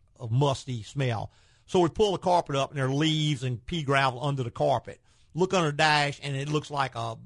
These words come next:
a flower garden full of white roses. It's all, all the connections are all flowered up.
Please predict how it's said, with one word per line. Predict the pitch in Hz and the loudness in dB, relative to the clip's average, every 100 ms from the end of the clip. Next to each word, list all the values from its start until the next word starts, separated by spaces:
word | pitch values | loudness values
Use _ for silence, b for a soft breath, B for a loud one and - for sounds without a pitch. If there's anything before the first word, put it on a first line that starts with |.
| - _ | -20 _
a | - | -12
flower | - 160 147 127 | 0 2 4 2
garden | 123 120 120 | 2 2 0
full | 117 143 | -2 -4
of | 127 | 0
white | 143 131 | 0 0
roses. | 143 151 135 107 110 | 0 2 0 -4 -10
It's | 117 | -2
all, | 131 127 117 | 0 0 -2
all | 123 139 | -4 -2
the | 123 | -2
connections | - 135 135 123 113 | -4 -6 -4 -6 -2
are | 123 | 0
all | 123 117 110 - _ | 2 0 -4 -12 _
flowered | _ - 143 123 113 160 | _ -2 0 2 0 0
up. | 147 - | 0 -2